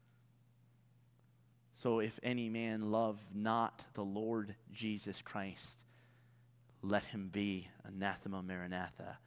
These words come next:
accursed." You're not gonna have good <laughs> relationships. You're not gonna succeed in life.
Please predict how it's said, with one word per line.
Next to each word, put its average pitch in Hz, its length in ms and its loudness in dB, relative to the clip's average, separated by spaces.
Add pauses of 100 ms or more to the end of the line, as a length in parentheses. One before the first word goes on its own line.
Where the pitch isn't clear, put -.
(420)
accursed." - 1000 -8 (2000)
You're 104 100 -4
not 123 140 -2
gonna 117 140 -2
have 107 300 -2
good - 200 -4
<laughs> - 40 -6
relationships. - 920 -4 (1200)
You're 147 140 8
not 147 280 10
gonna 139 180 10
succeed 156 960 2
in 127 320 4
life. 143 640 4